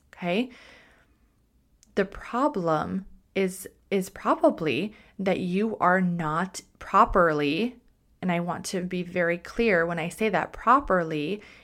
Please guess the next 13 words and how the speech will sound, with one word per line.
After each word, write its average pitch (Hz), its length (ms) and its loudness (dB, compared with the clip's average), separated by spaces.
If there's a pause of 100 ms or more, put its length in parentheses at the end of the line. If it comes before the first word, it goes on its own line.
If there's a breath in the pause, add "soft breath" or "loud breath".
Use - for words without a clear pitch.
(140)
investing 180 1120 -2
in 190 180 -4
your 170 140 -6
business. - 640 -8 (3000)
And 226 240 4
so 220 680 2 (760)
in 294 260 2
the 392 160 4
first - 640 0 (120)
couple 208 340 0
years, 175 560 -4
for 196 300 -4
sure 160 540 2